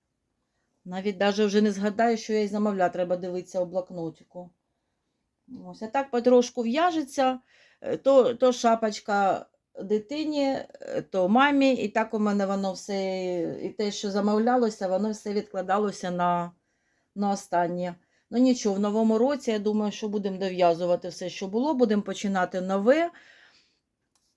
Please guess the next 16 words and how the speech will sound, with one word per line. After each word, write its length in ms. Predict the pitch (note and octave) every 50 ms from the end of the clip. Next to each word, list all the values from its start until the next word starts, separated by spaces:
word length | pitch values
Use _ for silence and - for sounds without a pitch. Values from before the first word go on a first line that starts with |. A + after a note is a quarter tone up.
| _
От, 340 | F#3+ G3 G3+ G3+ G3+ G3+ -
так 200 | - A3 A3 A3+
що 200 | - - A#3 A3
відео 380 | G#3+ A#3 B3 G#3+ G3+ G#3+ G3 G3
сьогодні 280 | G3 - G#3 G3 G3
коротеньке. 840 | F#3 - G#3 A3 A#3 A#3 - E4+ F#4 G4 G4 F4+ - D#4+ E4 D#4+ D#4 C#4+ - - - - _ _ -
Ну, 280 | A3 A#3 C4+ C#4+ C4 A#3+
як 260 | A3 A#3 A#3+ A#3+ -
кажуть, 400 | - A#3 A#3+ A#3 A#3+ A3+ A3+ -
в 60 | G#3
останній 480 | A3 A3 A3 - - A3+ A#3+ A#3+ A#3 A3+
вагон 320 | A3+ A3+ G#3 F#3+ G3 F#3
впригнула, 540 | F3 - - F#3+ F3+ F3+ F3+ F3+ F3 F3+ E3+
тому 280 | - F#3+ F#3 F#3+ G3+ G3+
що 220 | - - G3+ F#3+
вже, 200 | F#3 F3 G3+ G3